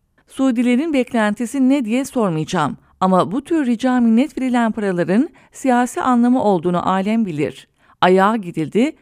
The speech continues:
Kaşıkçı cinayeti için sarf edilen bunca laftan dolayı kapalı kapılar ardında özürler dilendi. "Ben ettim, sen etme,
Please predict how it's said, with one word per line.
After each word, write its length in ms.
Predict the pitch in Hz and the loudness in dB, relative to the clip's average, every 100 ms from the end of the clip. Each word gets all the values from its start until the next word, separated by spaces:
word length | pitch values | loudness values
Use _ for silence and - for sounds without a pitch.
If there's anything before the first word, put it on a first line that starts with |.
| _ | _
Kaşıkçı 500 | - 165 165 - 302 | -8 -6 -6 -4 -4
cinayeti 480 | 285 285 254 247 254 | 0 2 2 0 -4
için 180 | 226 233 | -2 -4
sarf 340 | 220 262 - | -4 -8 -8
edilen 420 | 233 190 185 156 | -6 -2 -2 -2
bunca 300 | 175 269 254 | -2 0 0
laftan 440 | 214 175 - 151 143 | -2 -4 -4 -4 -2
dolayı 400 | 151 151 196 294 _ _ | -2 0 0 -2 _ _
kapalı 380 | - 185 190 302 | -10 -4 -4 -4
kapılar 340 | 302 - 262 | -8 -6 -4
ardında 560 | 208 156 143 139 180 247 | -2 -4 -4 -4 -2 -2
özürler 580 | 214 196 220 208 180 143 | -2 -2 -2 -2 -4 -6
dilendi. 480 | 147 147 151 180 - _ _ _ _ _ _ - | -4 -4 0 0 -2 _ _ _ _ _ _ -6
"Ben 280 | 156 277 | 0 0
ettim, 480 | 330 269 - 214 269 | 0 -4 -2 0 -2
sen 320 | - 269 254 - | -4 -4 -2 -2
etme, 440 | 247 - 165 | -6 -4 -6